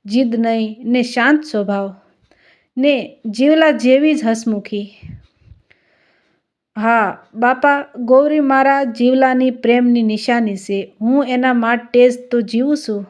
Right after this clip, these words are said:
બાકી હવે જીવનમાં જીવા વગર મારી જિંદગીમાં શું છે? હા બેટા, રૂખી આમ ના બોલે,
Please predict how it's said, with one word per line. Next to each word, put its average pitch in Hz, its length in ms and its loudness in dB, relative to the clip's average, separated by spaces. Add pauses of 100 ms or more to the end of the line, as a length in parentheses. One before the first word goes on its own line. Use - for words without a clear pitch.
બાકી 233 380 -2
હવે 226 460 0 (840)
જીવનમાં 269 800 0 (200)
જીવા 269 380 2
વગર 262 320 4
મારી 247 300 4
જિંદગીમાં 240 540 0
શું 294 200 -2
છે? 196 360 -6 (1500)
હા 254 200 0
બેટા, 247 500 0 (340)
રૂખી 240 580 -4 (440)
આમ 302 280 2
ના 285 140 2
બોલે, 208 500 -4